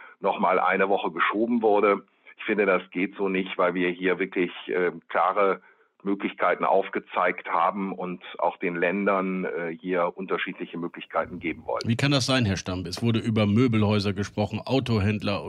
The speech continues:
Speaker 2: Quadratmeterzahlen, über Friseure und heute öffnen in Nordrhein-Westfalen selbst die Zoos, die Museen, die Galerien. Aber es scheint kein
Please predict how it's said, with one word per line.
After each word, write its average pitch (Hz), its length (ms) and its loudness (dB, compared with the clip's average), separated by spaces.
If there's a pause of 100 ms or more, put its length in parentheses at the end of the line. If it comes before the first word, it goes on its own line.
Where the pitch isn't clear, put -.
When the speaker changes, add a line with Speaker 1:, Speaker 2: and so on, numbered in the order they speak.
Speaker 2:
Quadratmeterzahlen, 110 1200 -2
über 120 220 -2
Friseure 117 680 0
und 110 220 -2 (340)
heute 123 220 2
öffnen 120 360 0
in 113 120 0
Nordrhein-Westfalen 117 720 0
selbst 113 260 0
die 120 80 2
Zoos, 117 420 0
die 110 120 0
Museen, 113 420 4
die 110 100 0
Galerien. 110 460 2
Aber 107 140 0
es 104 100 0
scheint 143 320 0
kein 156 340 2